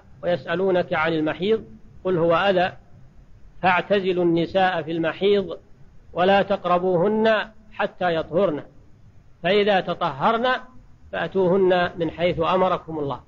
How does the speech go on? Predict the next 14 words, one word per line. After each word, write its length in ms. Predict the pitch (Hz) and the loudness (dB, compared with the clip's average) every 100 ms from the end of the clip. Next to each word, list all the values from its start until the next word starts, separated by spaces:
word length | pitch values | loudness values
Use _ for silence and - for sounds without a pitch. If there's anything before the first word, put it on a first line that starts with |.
| - - - - - - - - - - | -20 -20 -20 -20 -20 -20 -20 -20 -20 -20
هذه 340 | 147 190 214 214 | -2 0 4 4
الآية 320 | 208 226 214 | 4 2 2
تدل 380 | 208 190 240 208 | 0 -2 0 0
على 260 | 196 196 | 0 0
تحريم 800 | 180 185 160 208 226 226 220 220 196 | -4 -8 -6 -4 0 2 2 2 0
وطئ 520 | 208 - 214 208 202 - - | -2 -2 -6 -6 -8 -16 -8
الحائض 460 | 175 - 180 147 135 - - - - - - - - - - - - - | -8 -2 0 0 -4 -12 -20 -20 -20 -20 -20 -20 -20 -20 -20 -20 -20 -20
حتى 440 | - 190 - 214 202 | -4 -4 0 0 2
تطهر 560 | 208 214 190 214 196 | 0 -2 -2 0 2
وتغتسل، 680 | 185 175 165 143 208 165 139 - - - - - - - - - - - - - - - - - - - - - - | 2 0 -6 -2 -4 -4 -12 -16 -20 -20 -20 -20 -20 -20 -20 -20 -20 -20 -20 -20 -20 -20 -20 -20 -20 -20 -20 -20 -8
وأن 540 | 156 170 165 165 160 - - - - - - - - 190 | -2 2 2 0 -2 -8 -20 -20 -20 -20 -20 -20 -6 0
من 460 | 208 208 202 190 | 2 4 4 2
فعل 440 | 185 214 208 180 208 | 0 -2 0 0 0
ذلك 640 | 226 233 226 233 233 | 0 -2 -2 0 0